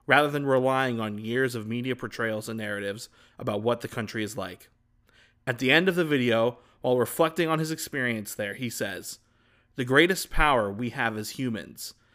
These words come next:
and the path to reaching our full potential, is through empathy for each other and staying open to those who may at first seem different from us." You might be asking yourself, "Why choose this quote,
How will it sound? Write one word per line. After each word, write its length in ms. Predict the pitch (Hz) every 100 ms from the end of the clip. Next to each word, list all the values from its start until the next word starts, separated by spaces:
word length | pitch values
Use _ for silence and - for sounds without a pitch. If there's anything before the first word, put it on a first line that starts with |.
| _
and 140 | 127 117
the 80 | 110
path 360 | 160 160 -
to 100 | 135
reaching 260 | 120 - 120
our 140 | 104
full 240 | - 147 143
potential, 600 | 139 113 98 78 87 - _ _ _ _
is 180 | 127 117
through 200 | 127 117
empathy 440 | 127 139 139 170
for 160 | 160 170
each 180 | 160 156
other 360 | 113 107 113 - _ _ -
and 100 | 127
staying 320 | - 131 113 120
open 460 | 139 143 101 -
to 120 | - 110
those 380 | 98 87 -
who 100 | -
may 160 | 120 110
at 120 | 107
first 540 | - 151 151 - - - _
seem 300 | - 143 131
different 400 | 123 - 110 - _ _ _ _
from 220 | - 113
us." 420 | 92 - - - _ _ _ _ _ _ _ _ _
You 120 | 147
might 160 | 170 170
be 100 | 156
asking 340 | 156 - 208
yourself, 520 | 120 - 110 107 - _ _ _ _
"Why 200 | 151 175
choose 380 | 180 180 175 135
this 220 | 143 -
quote, 380 | - 123 90